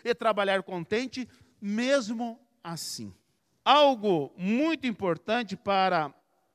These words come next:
a equipe é o líder saber fazer para saber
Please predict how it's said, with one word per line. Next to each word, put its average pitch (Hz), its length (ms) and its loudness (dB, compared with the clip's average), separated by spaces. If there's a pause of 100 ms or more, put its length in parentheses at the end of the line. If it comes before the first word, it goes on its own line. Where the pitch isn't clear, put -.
(200)
a 165 160 -2
equipe 165 680 -4 (640)
é 220 180 0
o 202 180 2
líder 254 640 0
saber 214 560 0
fazer 190 840 -2 (680)
para 214 240 4
saber 202 680 0